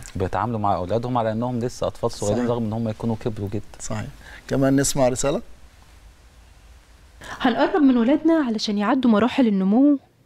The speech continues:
Speaker 3: بدون مشكلة، ويكتسبوا الفضيلة اللي تخليهم يكملوا بصحة.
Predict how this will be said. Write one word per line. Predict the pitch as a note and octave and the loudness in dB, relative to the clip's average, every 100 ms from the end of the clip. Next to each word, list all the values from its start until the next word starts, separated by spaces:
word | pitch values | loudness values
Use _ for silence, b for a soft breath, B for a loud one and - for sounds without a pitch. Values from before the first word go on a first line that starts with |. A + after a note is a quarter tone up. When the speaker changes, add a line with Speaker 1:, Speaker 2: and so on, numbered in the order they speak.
| _ - | _ -2
Speaker 3:
بدون | G#3 G3 A#3+ B3 | 2 4 6 4
مشكلة، | - - G3 G3 - B B B B _ - | 2 0 -2 -2 -8 B B B B _ -2
ويكتسبوا | A3 G#3+ - D4+ - B3+ | 2 2 0 -2 2 2
الفضيلة | A3+ - G3+ A#3 C4+ | 2 0 2 6 6
اللي | G3+ | 4
تخليهم | - G#3+ G3 A3+ A#3 | -2 -6 -2 0 2
يكملوا | G3+ - F#3 G3 G3+ - | 0 -2 -2 0 0 -2
بصحة. | G3 - G3 | -4 -4 -8